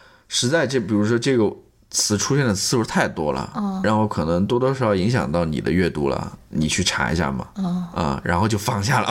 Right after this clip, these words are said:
Speaker 1: 嘛。
Speaker 2: 哦，哦，哦。
Speaker 1: <laughs> 啊，
Speaker 2: 嗯。
Speaker 1: 然后
Speaker 2: 这个是我替听众朋友，并不是我自己这个，嗯，经历的一个。
Speaker 1: 啊，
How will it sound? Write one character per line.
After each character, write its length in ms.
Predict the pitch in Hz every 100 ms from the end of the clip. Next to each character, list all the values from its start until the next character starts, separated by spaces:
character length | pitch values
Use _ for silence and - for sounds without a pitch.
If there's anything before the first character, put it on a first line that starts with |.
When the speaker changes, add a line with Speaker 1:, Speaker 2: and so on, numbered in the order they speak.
| 143
Speaker 1:
嘛。 160 | 135
Speaker 2:
哦， 260 | 131 - -
哦， 560 | - 180 175 156 175 156
哦。 20 |
Speaker 1:
<laughs> 0 |
啊， 220 | 101 73 -
Speaker 2:
嗯。 300 | 170 175 165 175
Speaker 1:
然 120 | 123
后 60 | 175
Speaker 2:
这 60 | 330
个 120 | -
是 180 | - 269
我 240 | 208 175
替 520 | - - 247 208 185 - -
听 240 | - 269 294
众 180 | 320 226
朋 160 | -
友， 60 | 180
并 180 | 302 311
不 80 | 262
是 120 | 262
我 220 | 262 185
自 260 | - - 254
己 320 | 202 - - -
这 140 | -
个， 260 | 175 - - -
嗯， 200 | 202 175
经 240 | - 240 277
历 140 | 269
的 200 | - -
一 140 | - -
个。 840 | - - - - 381 381 415 427
Speaker 1:
啊， 240 | 233 185